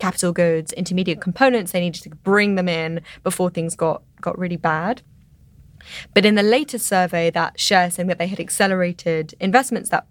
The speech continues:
that dropped much, much lower. So that's, that's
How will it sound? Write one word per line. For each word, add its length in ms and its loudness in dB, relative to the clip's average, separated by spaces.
that 220 -4
dropped 560 -2
much, 200 -4
much 200 -6
lower. 340 4
So 160 -10
that's, 280 -6
that's 340 0